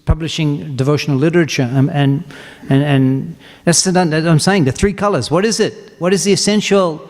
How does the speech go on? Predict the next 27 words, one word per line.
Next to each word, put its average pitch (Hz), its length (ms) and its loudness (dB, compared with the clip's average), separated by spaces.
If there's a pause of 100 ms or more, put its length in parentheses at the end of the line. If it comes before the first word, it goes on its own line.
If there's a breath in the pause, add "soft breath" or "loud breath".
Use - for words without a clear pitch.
(420 loud breath)
Sanatana 185 380 0
Saraswati 180 440 2
Thakur 180 360 0
was 170 180 0
considering 185 500 2
tearing 190 380 2
up 214 120 -4
the 196 80 0
marble 190 440 0
in 160 160 2
Bhag 175 240 0
Bazar 202 320 0
Mandir 220 420 0 (720 soft breath)
because 160 220 2
the, 165 80 2
the, 165 360 2
the 160 300 2
leading 185 340 4
disciples 180 600 0
were 156 220 4 (260 loud breath)
quarreling 208 840 0 (220 loud breath)
over 185 220 2
who 170 100 4
will 208 140 2
get 208 160 -2
which 220 240 -2
room, 233 500 0